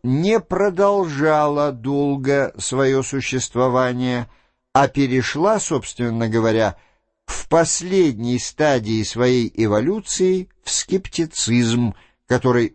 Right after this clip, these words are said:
просто признавал лишь то, что мы лишь субъективно считаем истинным.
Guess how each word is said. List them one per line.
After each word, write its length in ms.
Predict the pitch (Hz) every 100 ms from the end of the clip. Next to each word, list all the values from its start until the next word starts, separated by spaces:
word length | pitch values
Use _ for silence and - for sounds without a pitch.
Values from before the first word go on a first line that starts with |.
| _
просто 640 | 117 123 151 202 202 - 160
признавал 720 | 147 143 123 127 135 139 127
лишь 400 | 110 117 - - -
то, 280 | 175 202 - _
что 280 | - - 151
мы 220 | 143 185
лишь 240 | 190 196 -
субъективно 1300 | - 196 175 160 175 151 - - 190 226 214 190 160
считаем 800 | - - 127 - 127 131 123 - -
истинным. 800 | 113 98 - 98 92 92 85